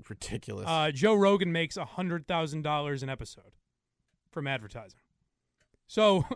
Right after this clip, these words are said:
Speaker 2: uh, I mean, it's an idiotic statement to say ten to fifteen podcasts. Like you said, maybe ten to fifteen percent.
Speaker 1: Right, exactly.
Speaker 2: Maybe
Speaker 1: That would
Speaker 2: that's
Speaker 1: be
Speaker 2: more fair. 'Cause, like, look at this. Anyone could do what I'm doing right now.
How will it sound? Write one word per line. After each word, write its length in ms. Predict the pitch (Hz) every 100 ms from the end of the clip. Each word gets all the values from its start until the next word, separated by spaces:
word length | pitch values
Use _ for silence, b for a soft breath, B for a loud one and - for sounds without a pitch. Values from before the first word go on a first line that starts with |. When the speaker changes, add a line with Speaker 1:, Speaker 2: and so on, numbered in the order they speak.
| - b b b -
Speaker 2:
uh, 160 | 175 175
I 160 | 208
mean, 320 | 226 208 185 - _ _ -
it's 180 | 233 226
an 80 |
idiotic 540 | 226 247 226 208 214 -
statement 560 | - - 220 156 127 - _ _ _
to 100 | 208
say 500 | - 208 185 156 131 _
ten 240 | - 202 170
to 60 |
fifteen 400 | - 185 - 147
podcasts. 540 | 123 143 127 - - -
Like 100 | 226
you 80 | 254
said, 140 | 202
maybe 160 | 160 160
ten 160 | 180 190
to 60 |
fifteen 240 | 156 175 151
percent. 500 | 120 - 135 196 - _ _ _ -
Speaker 1:
Right, 240 | 127 101 101
exactly. 400 | 113 139 131 196
Speaker 2:
Maybe 80 | -
Speaker 1:
That 40 |
would 20 | -
Speaker 2:
that's 80 | 202
Speaker 1:
be 40 |
Speaker 2:
more 120 | 190
fair. 260 | 180 208 220 b b
'Cause, 120 | - 240
like, 120 | 233
look 140 | 240
at 60 | 202
this. 280 | 135 - -
Anyone 280 | 208 220 214
could 140 | 185 151
do 120 | 170
what 140 | 147
I'm 220 | 135 147 143
doing 180 | 135
right 180 | 117 113
now. 360 | 117 127 98 117